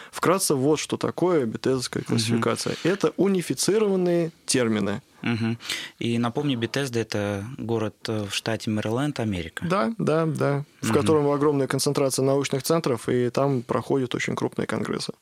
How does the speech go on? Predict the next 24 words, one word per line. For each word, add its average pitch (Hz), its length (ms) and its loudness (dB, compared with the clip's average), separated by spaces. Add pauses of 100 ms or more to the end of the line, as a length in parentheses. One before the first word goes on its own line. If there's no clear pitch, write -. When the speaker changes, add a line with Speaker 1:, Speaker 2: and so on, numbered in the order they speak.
(480)
Speaker 2:
Ну, 135 200 -2
на 120 120 -2
самом 123 220 -2
деле, 135 240 -2
ты 113 160 -6
хорошо 117 340 -4
про 110 160 -4
это 104 140 -2
рассказал. 147 600 -2
Действительно, 107 1080 -2
нам 117 420 -2
помогает 113 600 -2
классификация 104 760 -4
говорить 110 340 -2
на 101 100 -2
одном 104 200 -2
языке. 95 480 -6 (580)
Потому 107 340 -2
что, - 180 -8
к - 80 -6
сожалению, 120 440 -2
когда 95 320 -4
я 104 160 -2
вижу 98 600 -4